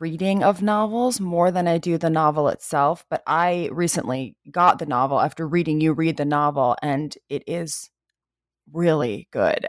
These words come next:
I, I'm just not, for some reason, I've just never been a literature fan. I like literary criticism, but this is a rare exception where I'm enjoying the novel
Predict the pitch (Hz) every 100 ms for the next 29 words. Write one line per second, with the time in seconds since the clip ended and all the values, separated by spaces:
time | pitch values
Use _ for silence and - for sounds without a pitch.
0 | - 156 185 - 214 175 196 226 214 185
1 | 147 - 262 277 208 190 175 170 185 175
2 | 160 160 202 196 151 156 147 151 151 151
3 | 165 156 139 135 180 185 - 143 143 123
4 | 110 _ _ _ _ 156 190 220 185 175
5 | 151 - 180 - 180 160 151 147 165 160
6 | 160 151 156 151 139 160 147 131 143